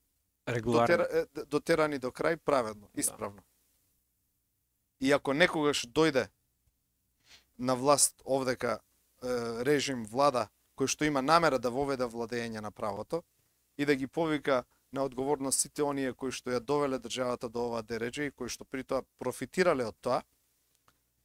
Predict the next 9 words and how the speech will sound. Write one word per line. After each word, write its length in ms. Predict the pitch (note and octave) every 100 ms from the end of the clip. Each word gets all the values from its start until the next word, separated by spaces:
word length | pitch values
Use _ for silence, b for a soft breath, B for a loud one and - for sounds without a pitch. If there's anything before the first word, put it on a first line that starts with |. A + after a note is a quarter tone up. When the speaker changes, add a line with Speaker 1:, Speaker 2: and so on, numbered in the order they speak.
| -
Speaker 2:
не 120 | C#3+
треба 240 | - C#3+
да 60 | C#3+
има 160 | C#3 B2
било 240 | C#3+ C#3
какви 300 | C#3 C3+ C3+
ограничувања 680 | B2 B2+ B2+ - D3+ D3+ C3+
колку 280 | D3 C#3 C#3+
назад 340 | C#3 C3+